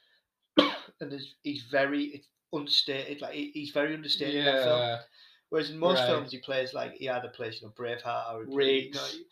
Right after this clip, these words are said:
Speaker 1: or he play-, yeah, or he
Speaker 2: <laughs>
Speaker 1: plays, um, he plays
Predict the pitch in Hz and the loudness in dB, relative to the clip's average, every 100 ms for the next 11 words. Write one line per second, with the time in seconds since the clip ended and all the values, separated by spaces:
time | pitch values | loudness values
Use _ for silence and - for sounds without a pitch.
0 | - - 135 135 135 - 285 285 147 359 | -20 -2 0 0 -2 -2 2 6 8 8
1 | 143 440 - 427 - 135 131 - 135 131 | 10 8 8 6 6 0 -6 -8 0 2
2 | 127 123 123 - _ _ _ _ _ _ | 2 2 -6 -10 _ _ _ _ _ _
3 | _ _ _ 135 - 143 143 143 131 | _ _ _ -14 -6 -2 0 0 -4